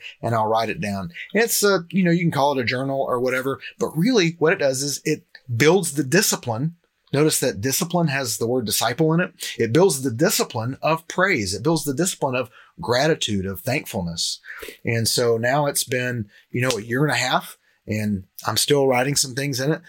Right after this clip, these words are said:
Sometimes I'll get up to two weeks behind, and I'll have to dig through my emails and my text message. "Oh, yeah, I remember that happened that day," and I'll write it down.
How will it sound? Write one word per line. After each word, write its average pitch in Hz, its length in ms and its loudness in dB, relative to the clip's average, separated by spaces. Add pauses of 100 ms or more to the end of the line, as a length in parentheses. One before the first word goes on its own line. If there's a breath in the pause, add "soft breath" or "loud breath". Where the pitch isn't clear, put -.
Sometimes 123 400 -2
I'll 117 160 2
get 127 180 2
up 135 120 -4
to 95 140 -4
two 185 200 4
weeks 202 240 2
behind, 175 440 2
and 98 300 -6
I'll 110 120 -2
have 127 100 -4
to 107 100 -2
dig 107 320 -4
through 135 160 -2
my 135 140 -2
emails 147 400 0
and 120 80 -4
my 147 140 -4
text - 280 -6
message. - 300 -2 (100)
"Oh, 208 120 -2
yeah, 208 160 -2
I 202 80 0
remember 190 260 0
that 180 120 0
happened 160 300 -2
that 135 100 -4
day," 135 160 -2
and 123 120 -2
I'll 120 100 2
write 110 220 -2
it 85 60 -10
down. 104 240 -6